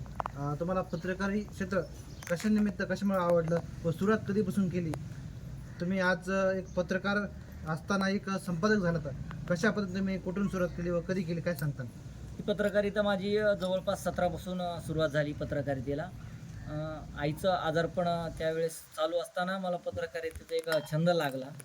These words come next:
Speaker 2: त्या आजारपणामध्ये, अ, बाकीच्या सर्व गोष्टी करत असताना, अ, काहीतरी आपण, अ, केलं पाहिजे. पत्रकारिता एक लिहिण्याचा नाद होता,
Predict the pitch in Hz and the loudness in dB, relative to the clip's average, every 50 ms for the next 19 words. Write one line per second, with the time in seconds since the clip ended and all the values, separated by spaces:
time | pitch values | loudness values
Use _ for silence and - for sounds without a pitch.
0 | - - - - - 170 160 156 160 165 165 165 170 165 170 170 170 160 170 190 | -16 -16 -18 -14 -6 -4 -2 0 0 0 0 0 0 0 0 0 0 0 0 2
1 | 190 180 165 151 147 139 156 - - 123 127 160 - 175 165 175 170 151 160 151 | 2 2 2 0 0 0 -2 -2 -4 -6 -6 -4 -4 -2 0 0 0 0 0 -2
2 | - 165 151 - 175 165 165 160 160 147 - - 165 165 165 175 180 180 - - | -2 -4 -2 0 0 0 0 0 -2 -4 -4 -4 -4 -2 -2 -4 -4 -8 -10 -12
3 | - 151 151 151 151 151 151 - - - - 147 147 151 147 175 180 190 190 226 | -10 -10 -8 -8 -10 -10 -12 -16 -18 -12 -8 -6 -6 -4 -2 0 2 2 0 2
4 | 190 180 175 175 175 170 - - - - - - - 170 175 190 170 165 156 139 | 0 -2 -2 -2 -2 -4 -4 -6 -6 -6 -2 4 6 8 10 10 8 8 4 2
5 | 123 143 175 - - - - - - - - - 170 165 170 185 175 147 170 170 | 2 -2 -6 -8 -10 -12 -12 -12 -12 -12 -8 -6 -6 -2 0 0 0 2 0 -2
6 | 170 165 180 180 170 170 180 165 165 165 170 160 175 175 170 170 170 160 151 151 | -2 0 -2 -4 -4 -4 -4 -4 -2 -2 0 -2 -2 -2 -2 -2 -4 -4 -4 -4
7 | 180 190 202 | -6 -6 -6